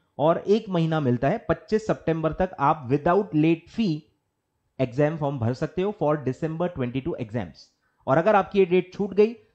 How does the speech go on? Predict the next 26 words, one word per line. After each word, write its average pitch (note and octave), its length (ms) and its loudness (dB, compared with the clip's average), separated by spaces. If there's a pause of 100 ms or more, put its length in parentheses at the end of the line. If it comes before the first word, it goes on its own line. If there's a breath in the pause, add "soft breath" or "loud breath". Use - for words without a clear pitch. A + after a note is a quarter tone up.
(240)
still G3+ 400 0
आपके C#3 240 -2
पास D#3+ 300 0
एक्स्ट्रा G3 360 -2
फिफ्टीन G3+ 560 -2
डेज F#3 220 0
होते C3+ 240 -2
हैं। F#3+ 200 -8 (380)
नाइन्थ F3 440 0
अक्टूबर F#3+ 440 -2
या F#3+ 100 0
कभी-कभी E3+ 480 0
टेंथ F#3 280 -2
अक्टूबर E3 400 -2
भी D3 60 -2
होती C3+ 260 -2
है, A3+ 200 -8 (480)
इंस्टीट्यूट D3 440 -4
का D3 140 -2
भी D3 400 -6 (100)
पता C3+ 180 0
नहीं, C#3+ 200 -6
कभी A2+ 240 -4
नाइन्थ, B2+ 280 -2
कभी A#2+ 220 -2
टेंथ, B2+ 220 -4